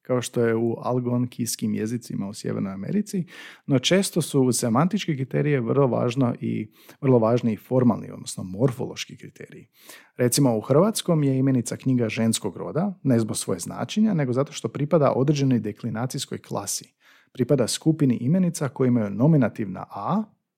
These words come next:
tko što knjiga, i genitiv na e, koga čega knjige.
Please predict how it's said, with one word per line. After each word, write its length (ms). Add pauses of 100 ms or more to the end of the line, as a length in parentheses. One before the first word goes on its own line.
(140)
tko 240
što 240
knjiga, 540
i 80
genitiv 560
na 300
e, 280 (380)
koga 300
čega 380
knjige. 440